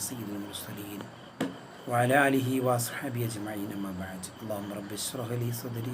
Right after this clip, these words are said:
വയസ്സിർ ലീ അംരീ വഹ്ലുൽ ഉഖ്ദതം മിൻ ലിസാനി യഫ്ഖഹു ഖൗലി. സ്വലാത്തു വസ്സലാമു അലൈക യാ സയ്യിദി യാ റസൂലല്ലാഹ് ഖുദ് ബിയദിക അല്ലതീ ലതീ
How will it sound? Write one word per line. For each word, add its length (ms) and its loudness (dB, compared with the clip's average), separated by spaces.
വയസ്സിർ 400 -2
ലീ 80 -2
അംരീ 260 6
വഹ്ലുൽ 420 2
ഉഖ്ദതം 560 0
മിൻ 80 2
ലിസാനി 480 0
യഫ്ഖഹു 500 -2
ഖൗലി. 240 -10
സ്വലാത്തു 400 6
വസ്സലാമു 480 6
അലൈക 340 2
യാ 160 4
സയ്യിദി 380 0
യാ 120 2
റസൂലല്ലാഹ് 560 0
ഖുദ് 200 -2
ബിയദിക 420 -2
അല്ലതീ 520 -4
ലതീ 220 -6